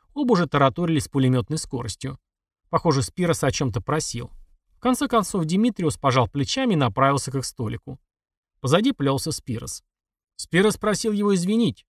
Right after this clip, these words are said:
сказал кабачик, "за тот случай. Слишком много уза. Он просто хотел проявить греческое гостеприимство". "Правда?" свесив голову, Спирос беспомощно развел руками. "Это все Узо?" "Ладно, проехали", холодно кивнул Джефф.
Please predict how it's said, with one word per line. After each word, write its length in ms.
сказал 360
кабачик, 580
"за 160
тот 180
случай. 500
Слишком 840
много 300
уза. 380
Он 160
просто 280
хотел 300
проявить 360
греческое 520
гостеприимство". 800
"Правда?" 400
свесив 420
голову, 300
Спирос 340
беспомощно 580
развел 280
руками. 420
"Это 180
все 200
Узо?" 360
"Ладно, 300
проехали", 560
холодно 360
кивнул 320
Джефф. 300